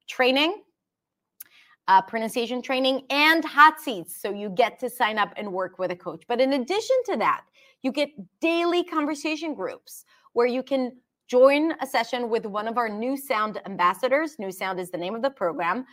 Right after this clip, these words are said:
New Sound ambassadors who are students of New Sound who completed the course in the past, and now they're there helping our students get to the finish line. They are incredible, and their sessions are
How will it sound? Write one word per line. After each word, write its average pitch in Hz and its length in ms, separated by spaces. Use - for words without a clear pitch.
New 233 200
Sound 233 320
ambassadors 208 720
who 233 140
are 196 420
students 311 600
of 262 120
New 247 160
Sound 202 420
who 240 120
completed 269 580
the 294 80
course 233 320
in 226 80
the 214 80
past, 180 460
and 214 120
now 214 200
they're 240 260
there 190 380
helping 254 380
our 262 180
students 202 560
get 190 200
to 214 80
the 175 100
finish 175 360
line. 143 240
They 170 140
are 165 180
incredible, 269 760
and 190 120
their 175 100
sessions 240 500
are 202 240